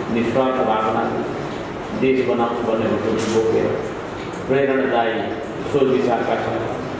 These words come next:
हामी अगाडि बढिरहेका छौँ। त्यसमा हाम्रा चाहिँ नि हामीलाई ढाडस दिनुहुने हाम्रो अङ्कल, अङ्कलहरू हाम्रो दाजुहरू, हाम्रो अग्र सिनियर, मभन्दा उमेरले पाका, अनुभवले पाका मान्छेहरू, तपाईँहरूको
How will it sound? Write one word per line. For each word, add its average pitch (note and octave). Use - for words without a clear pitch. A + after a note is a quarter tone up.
हामी A2
अगाडि G#2+
बढिरहेका -
छौँ। -
त्यसमा C3+
हाम्रा G#2+
चाहिँ G#2+
नि G#2+
हामीलाई G2+
ढाडस A2+
दिनुहुने G2+
हाम्रो G2
अङ्कल, F#2+
अङ्कलहरू A2+
हाम्रो G2+
दाजुहरू, A2+
हाम्रो G2+
अग्र A2
सिनियर, B2
मभन्दा G#2+
उमेरले B2
पाका, -
अनुभवले A2+
पाका G#2
मान्छेहरू, G2+
तपाईँहरूको A2